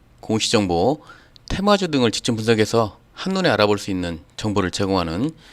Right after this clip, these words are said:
정보 채널 나우경제 주식대장입니다.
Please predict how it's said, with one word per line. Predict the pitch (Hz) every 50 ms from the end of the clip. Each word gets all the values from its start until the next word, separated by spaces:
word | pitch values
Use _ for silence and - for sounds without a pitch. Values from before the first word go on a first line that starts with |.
| - - - - _ -
정보 | - - 107 101 104
채널 | - - 120 113 107 90 - - - _ _ -
나우경제 | - 90 90 92 92 92 85 85
주식대장입니다. | - - - - - - 90 87 85 78 - - - - - -